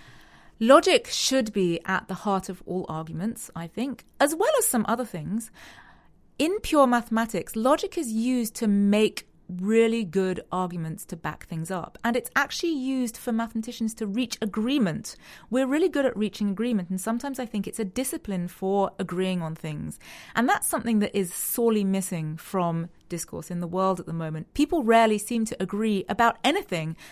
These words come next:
and it can sometimes seem that we're just doomed to be stuck in echo chambers all the time. And yet, I use logic and logical thought processes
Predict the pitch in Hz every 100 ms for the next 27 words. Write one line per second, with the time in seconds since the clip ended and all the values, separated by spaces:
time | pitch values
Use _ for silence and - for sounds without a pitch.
0 | - 233 240 - 269 - 330 415 285 247
1 | 226 - 311 320 190 185 - - 233 220
2 | 254 247 285 170 - - 269 285 202 185
3 | - 214 196 196 - 220 - 208 214 220
4 | 208 175 160 156 - 165 160 160 147 147
5 | - - - 220 226 233 339 311 - -
6 | - - _ - 262 349 302 254 247 226
7 | 202 208 220 202 165 - - _ - 190
8 | 190 202 208 196 - 196 - 175 - 165
9 | 165